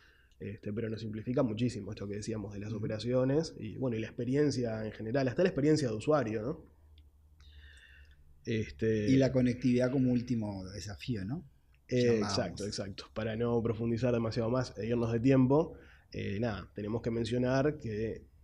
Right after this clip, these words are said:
Speaker 1: parte de, del desafío de todo esto no es solo la, la operación como tal, ¿no? De a qué consola me conecto y cómo despliego las cosas,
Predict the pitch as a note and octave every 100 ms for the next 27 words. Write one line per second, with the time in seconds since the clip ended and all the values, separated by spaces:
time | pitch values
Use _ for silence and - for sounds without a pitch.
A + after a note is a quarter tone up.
0 | - - - - - C3 C3 B2 A#2 A2+
1 | G#2 G#2 A#2+ A#2 A2+ A#2 - C3+ B2 B2+
2 | C3 C#3 C3 A2+ B2 - B2+ A2+ G#2 G#2
3 | G2 G#2+ A2 A#2 A2+ - C3+ C3+ A#2+ A#2
4 | A2+ C#3 C#3+ A#2+ B2 A#2+ G#2 G#2 A2 C3
5 | C3+ B2 C#3 C#3 B2 A#2 B2 C#3+ D3 A#2
6 | A#2+ A2+ B2 C3+ B2+ A2 C3+ C3 B2+ D#3
7 | C#3+ D#3 E3+ -